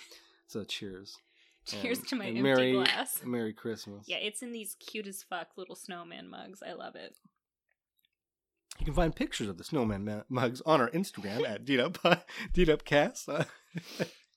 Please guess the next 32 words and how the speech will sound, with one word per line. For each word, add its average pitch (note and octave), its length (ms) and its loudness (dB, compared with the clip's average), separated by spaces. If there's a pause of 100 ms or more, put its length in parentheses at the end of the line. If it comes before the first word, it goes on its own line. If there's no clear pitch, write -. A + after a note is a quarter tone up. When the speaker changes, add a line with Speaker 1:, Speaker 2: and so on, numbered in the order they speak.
(380)
Speaker 2:
Now A#3+ 160 0
I C4 80 2
can't C4+ 240 -2
forget A#3+ 240 -6
to - 80 -16
post G#3+ 440 -4
it. - 200 -8 (160)
Speaker 1:
<clears throat> - 140 -20
I B2 100 -4
know, C3+ 120 6
you A2+ 120 2
can't. C#3+ 380 -2 (440)
And, C3 140 4
uh, C#3 380 4
and C#3 120 2
you D3 60 0
can D#3+ 120 0
email E3 300 8
us D3+ 240 2
about C3+ 260 2
how C3+ 80 2
much C3 200 0
you B2 60 -2
love C#3 260 4
our A2 260 0
little A#2 180 -6
snowman G2+ 360 -4
mugs F#2+ 340 -10
at A2 240 -10
D C3+ 120 2
dup C3 220 2
dot C3 280 -2